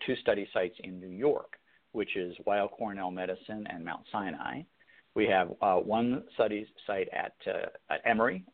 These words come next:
in, in, uh, Atlanta, and then we have one study site at, uh, City of Hope in Los Angeles. Okay?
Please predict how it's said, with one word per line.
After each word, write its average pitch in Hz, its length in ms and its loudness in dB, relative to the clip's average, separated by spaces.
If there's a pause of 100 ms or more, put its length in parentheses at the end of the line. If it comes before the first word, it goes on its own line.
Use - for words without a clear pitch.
in, 95 220 -8
in, 92 360 -10 (200)
uh, - 200 -10
Atlanta, 113 560 -6 (380)
and 104 100 2
then 113 100 4
we 107 80 6
have 98 100 4
one 110 220 -2
study 101 260 2
site 92 260 4
at, 92 200 -2 (140)
uh, 87 60 4 (140)
City 131 160 4
of - 60 0
Hope - 300 -2 (100)
in 87 100 -14
Los 85 260 -4
Angeles. - 400 -18 (420)
Okay? - 120 -12